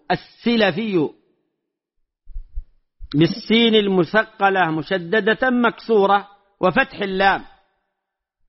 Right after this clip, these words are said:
وبعضهم يقرأها بفتح السين، وهذا خطأ، وإنما هو السلفي، وهو العلامة الحافظ أبو طاهر أحمد بن محمد الأصبهاني رحمه الله تعالى،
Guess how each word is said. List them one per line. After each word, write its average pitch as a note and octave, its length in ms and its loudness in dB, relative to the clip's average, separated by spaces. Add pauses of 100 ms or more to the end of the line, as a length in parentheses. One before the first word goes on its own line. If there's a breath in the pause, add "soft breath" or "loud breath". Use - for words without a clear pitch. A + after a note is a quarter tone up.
(460)
وبعضهم F#3+ 600 0
يقرأها G3 840 0 (480)
بفتح G#3 360 -2
السين، F#3+ 680 2 (480)
وهذا A#3 220 2
خطأ، G#3 360 -2 (200)
وإنما G#3+ 460 0
هو A#3 140 2
السلفي، G#3 800 -2 (960)
وهو D3+ 160 0
العلامة F#3 560 0
الحافظ F3+ 560 -2 (580)
أبو E3+ 220 2
طاهر F3+ 460 2 (540)
أحمد F#3 340 -2
بن E3+ 140 0
محمد E3+ 460 -2
الأصبهاني F3 680 0
رحمه E3+ 440 -2
الله E3 320 0
تعالى، D#3+ 500 0